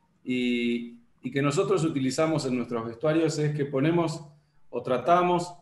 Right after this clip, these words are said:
en la medida de nuestras posibilidades, de poner a toda la gente en un círculo. Todos los participantes de un vestuario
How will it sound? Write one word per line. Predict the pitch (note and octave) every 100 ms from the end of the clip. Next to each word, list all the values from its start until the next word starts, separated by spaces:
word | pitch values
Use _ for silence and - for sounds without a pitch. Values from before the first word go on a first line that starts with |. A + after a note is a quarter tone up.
| _
en | A#2
la | A2
medida | G#2+ B2 C3+
de | B2+
nuestras | - A#2
posibilidades, | - G#2+ A#2 A2 B2 D3 D3
de | B2+
poner | - A2+ C3 C3 A#2+ - - - - - - - -
a | B2
toda | G3
la | F3
gente | F#3+ F#3+ E3
en |
un | D3
círculo. | D3 A#2+ G#2+ F#2 F2+ - _ _ _ - - _ _ _ _ _ _ - - - -
Todos | F#3+ G3+
los | F#3
participantes | D3+ D3 C3+ B2+ C#3 A#2+ A2+
de |
un | B2+
vestuario | C3 A2+ C#3+ D3+ E3 E3+ F3 - -